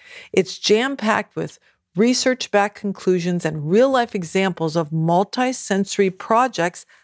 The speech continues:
happening around the world right now. You know, in this episode, you're gonna hear examples of how Ari's applied his findings to empower wellness in the healthcare, retail, and automotive sectors,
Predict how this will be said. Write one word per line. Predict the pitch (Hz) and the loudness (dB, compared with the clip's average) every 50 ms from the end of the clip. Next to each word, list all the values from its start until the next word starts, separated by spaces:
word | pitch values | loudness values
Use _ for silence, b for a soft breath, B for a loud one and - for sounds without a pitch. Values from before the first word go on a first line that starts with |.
| b | b
happening | - - 185 185 - 247 247 247 | -2 -2 0 0 0 -2 -4 -2
around | 240 226 220 226 233 | -2 0 0 2 2
the | 240 240 | 0 0
world | 220 180 175 180 190 180 | 2 2 2 2 2 0
right | 175 180 185 208 208 | 0 0 2 0 0
now. | - 214 226 247 269 254 - - 165 - _ _ _ _ _ B B B B B B B B B B B B _ | 0 -2 -2 -2 -2 -4 -4 -6 -8 -14 _ _ _ _ _ B B B B B B B B B B B B _
You | - 262 | 2 4
know, | 247 240 | 4 4
in | 226 | 4
this | 226 240 240 - | 4 2 2 2
episode, | 220 185 - 185 - - - 185 175 170 170 | 0 -2 -2 -4 -6 -2 0 0 0 2 0
you're | 185 | 0
gonna | 175 185 180 175 | 0 0 0 2
hear | 165 180 180 | 2 2 2
examples | 175 170 151 - - 175 170 165 - 185 170 | 2 0 -2 -2 -2 -2 -2 -2 -2 -2 0
of | 170 165 - | 0 0 0
how | 165 160 170 170 165 | 0 2 2 2 2
Ari's | - - 175 175 175 175 175 165 165 | 0 0 0 0 0 0 -2 -2 -4
applied | 175 165 - - - - 170 170 170 170 160 | -6 -6 -8 -6 -2 0 2 2 2 0 -2
his | 165 165 - | -6 -10 -14
findings | - _ - 170 165 170 165 160 170 165 165 165 - B B B B B B B B B B B _ | -14 _ -4 -2 -2 -2 -2 -2 -2 -4 -4 -4 -8 B B B B B B B B B B B _
to | - - 208 196 | 0 2 2 2
empower | 185 170 165 175 185 185 180 180 170 | 2 0 -2 0 0 2 2 2 0
wellness | 170 170 175 175 175 165 165 - - | 0 -2 -2 -2 -4 -4 -6 -8 -8
in | 165 160 165 160 - _ _ | -8 -8 -10 -12 -14 _ _
the | - - | -4 -2
healthcare, | 156 - - 190 214 233 - - - - 226 214 208 196 170 | -2 -2 0 0 0 0 0 -4 -2 0 2 2 2 2 0
retail, | 160 180 190 202 - - 196 196 185 185 180 | 0 0 0 -2 -2 0 0 2 2 2 0
and | 165 170 | -2 -2
automotive | 165 - 175 180 180 170 165 165 170 175 175 175 160 156 - | -2 0 0 0 0 0 -2 0 0 0 0 -2 -2 -4 -6
sectors, | - - - - 151 127 - _ - - - - - - - | -6 -4 0 0 0 -2 -4 _ -10 -8 -8 -8 -8 -12 -14